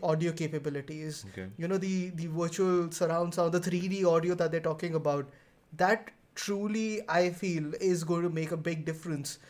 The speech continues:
Speaker 1: in how you perceive the next generation of games. And of course, there's the first party games, the storylines, you know. That's, that's why I am a PlayStation fan,
Speaker 2: Mm-hmm.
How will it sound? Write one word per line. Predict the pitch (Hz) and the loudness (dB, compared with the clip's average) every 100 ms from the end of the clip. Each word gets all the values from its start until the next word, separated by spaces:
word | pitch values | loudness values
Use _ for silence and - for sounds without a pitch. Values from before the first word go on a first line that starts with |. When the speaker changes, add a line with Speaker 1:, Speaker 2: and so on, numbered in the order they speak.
| - _ | -20 _
Speaker 1:
in | - 180 170 165 | -2 2 2 0
how | 160 - 160 | -4 -2 0
you | 165 170 | 0 0
perceive | 165 160 - 175 165 - - _ | -2 -2 0 -2 -2 -6 -14 _
the | 165 156 147 143 | -6 -4 -2 -2
next | 151 - | -2 -2
generation | 165 147 147 160 | -4 -4 -6 -6
of | 147 | -8
games. | 139 156 160 - - - - - | -8 -10 -12 -18 -20 -20 -10 2
And | 247 | 2
of | 233 | 4
course, | 262 185 | 4 4
there's | - 185 185 | 4 4 4
the | 190 | 0
first | 190 175 - | 0 -2 2
party | 165 160 | 2 2
games, | 160 147 139 | 0 -2 -4
the | |
storylines, | 147 - 180 180 165 147 147 | -4 -2 0 2 0 0 -2
you | |
know. | 147 160 160 - _ _ - | -2 -4 -6 -18 _ _ 2
That's, | 175 180 - | 2 2 -4
that's | 196 175 185 190 | -4 2 2 2
why | 175 151 156 165 | 0 4 6 6
I | 170 156 | 6 6
am | 165 165 | 4 2
a | 170 | -2
PlayStation | 160 151 151 160 143 151 135 | -2 -2 -2 -4 -2 -4 -4
fan, | 175 170 156 156 156 | -2 -2 -2 -6 -8
Speaker 2:
Mm-hmm. | 101 95 | -8 -8